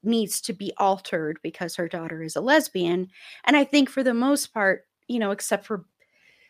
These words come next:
you know, that there will be that added fear of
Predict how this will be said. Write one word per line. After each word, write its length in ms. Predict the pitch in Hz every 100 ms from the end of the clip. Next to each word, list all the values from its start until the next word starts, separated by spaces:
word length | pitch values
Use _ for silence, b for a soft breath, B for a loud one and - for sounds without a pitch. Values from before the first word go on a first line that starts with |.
| _ -
you 140 | 233
know, 400 | 202 185 175 - _ -
that 200 | 196 196
there 140 | 196
will 160 | 185 180
be 140 | 214
that 220 | 202 - -
added 340 | 185 190 185
fear 640 | - - 208 190 175 185 190
of 760 | 170 185 170 170 175 - -